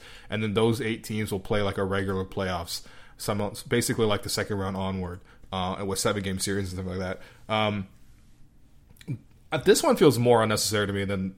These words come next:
reseeding one to sixteen. It just feels like unnecessarily, uh, complicating things, but it's also one way where you can kind of get more regular season games, um, and sort of give teams a chance to sort of,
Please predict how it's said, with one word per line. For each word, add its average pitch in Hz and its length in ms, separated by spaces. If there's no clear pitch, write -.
reseeding 104 400
one 95 120
to - 60
sixteen. 87 460
It 95 100
just 117 160
feels 120 180
like 101 160
unnecessarily, 95 1040
uh, 80 180
complicating 139 580
things, 180 240
but 123 200
it's 120 120
also 151 300
one 120 280
way 110 220
where 98 260
you 95 180
can 101 120
kind 107 360
of 95 200
get 117 240
more 117 240
regular 107 240
season 104 320
games, 98 640
um, 87 580
and 95 200
sort 117 180
of 95 140
give 120 200
teams 123 280
a 95 60
chance 113 500
to 101 100
sort 98 220
of, 90 180